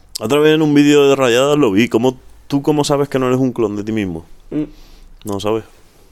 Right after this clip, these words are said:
Speaker 2: No sé
Speaker 1: Imposible
Speaker 2: cómo es.
Speaker 1: saberlo.
Speaker 2: No, no, imposible. Bueno, tú eres un clon, un clon mixto de tu padre y tu madre.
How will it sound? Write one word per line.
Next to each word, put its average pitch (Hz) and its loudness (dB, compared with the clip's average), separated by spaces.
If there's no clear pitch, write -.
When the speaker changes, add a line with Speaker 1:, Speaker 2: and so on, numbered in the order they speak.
Speaker 2:
No 101 -14
sé 104 -4
Speaker 1:
Imposible 101 -2
Speaker 2:
cómo 104 -2
es. 92 -6
Speaker 1:
saberlo. 98 -4
Speaker 2:
No, 117 -10
no, 120 -6
imposible. 107 -14
Bueno, 120 -4
tú 113 -6
eres 117 -2
un 131 -10
clon, 131 0
un 120 -8
clon 123 0
mixto 117 -4
de 110 -2
tu 107 -12
padre 101 -2
y - -8
tu 90 -14
madre. 104 -8